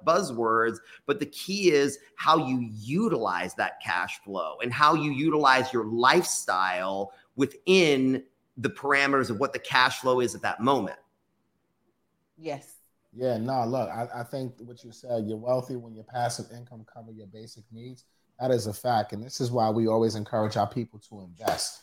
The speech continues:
Speaker 2: Yes.
Speaker 3: Right? Invest your money. Don't go to Dubai. Don't go to Jamaica.
Speaker 2: Please don't.
Speaker 3: Like, it's cool to have trips and have fun and do all this good stuff.
Speaker 1: I've never been on a vacation in my life, so I, I don't underst-,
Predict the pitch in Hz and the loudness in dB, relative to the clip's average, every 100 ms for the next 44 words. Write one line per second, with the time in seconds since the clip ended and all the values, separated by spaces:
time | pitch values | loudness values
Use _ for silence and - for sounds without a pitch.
0 | _ 165 151 127 104 110 117 - 123 113 | _ 6 6 6 -6 -2 -2 -2 -16 0
1 | 135 147 - 127 127 120 113 110 _ _ | 2 2 4 4 4 4 2 -2 _ _
2 | _ 131 151 151 147 151 151 139 139 131 | _ 0 0 2 6 8 8 4 2 6
3 | 123 127 123 123 113 131 143 135 147 143 | 8 8 8 4 2 0 0 2 4 4
4 | 143 135 135 123 120 117 127 117 285 254 | 4 2 2 4 2 2 2 8 10 8
5 | - 160 139 131 127 127 165 - - 240 | 6 4 4 6 6 6 2 0 0 2
6 | 226 175 170 170 170 180 175 - 143 151 | 4 4 4 2 0 0 0 -2 2 4
7 | 147 - 165 160 147 156 160 160 151 151 | 2 -2 -2 -2 -2 -2 -2 -2 -2 -6
8 | 175 - 175 185 185 _ _ 123 160 165 | -8 -6 -2 -2 -2 _ _ 2 4 6
9 | 165 170 156 147 143 135 131 127 131 123 | 6 6 4 4 4 4 0 0 2 2
10 | 117 131 120 113 110 110 104 104 98 - | 2 0 0 2 2 2 2 2 0 0
11 | 123 127 123 131 131 127 120 110 - | 2 2 2 2 2 2 0 -4 -6